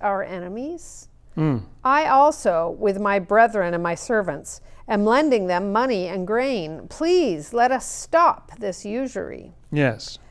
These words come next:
Speaker 1: Restore now to them, even this day, their lands, their vineyards, their olive groves, and their houses. Also a hundredth of the money and the grain, the new wine and the oil that you have charged them."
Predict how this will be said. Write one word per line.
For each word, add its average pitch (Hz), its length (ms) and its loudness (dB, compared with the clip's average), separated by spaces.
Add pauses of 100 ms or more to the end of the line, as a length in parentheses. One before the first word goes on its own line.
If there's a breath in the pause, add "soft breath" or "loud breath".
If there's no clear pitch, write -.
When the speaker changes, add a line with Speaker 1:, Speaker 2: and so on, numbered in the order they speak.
(240 soft breath)
Speaker 1:
Restore 349 600 2
now 185 300 0
to - 140 -10
them, 156 380 -6
even 247 320 -2
this 311 280 -4
day, 143 500 -2 (340 soft breath)
their 214 260 4
lands, 208 720 0
their 175 160 -2
vineyards, 175 600 -4
their 185 240 -2
olive 214 420 4
groves, 156 580 -4
and 175 220 -8
their 170 100 -4
houses. - 800 -6 (260 soft breath)
Also 277 360 6
a 254 80 8
hundredth 294 520 0
of 262 140 -2
the 262 60 -4
money 254 340 -2
and 220 140 -2
the 202 60 0
grain, 240 680 -4 (100)
the 226 120 -4
new 262 260 2
wine 240 500 2
and 180 160 -4
the - 80 -6
oil 214 540 2 (260 soft breath)
that 185 140 -2
you 208 160 0
have 180 160 -2
charged 247 560 -4
them." - 260 -8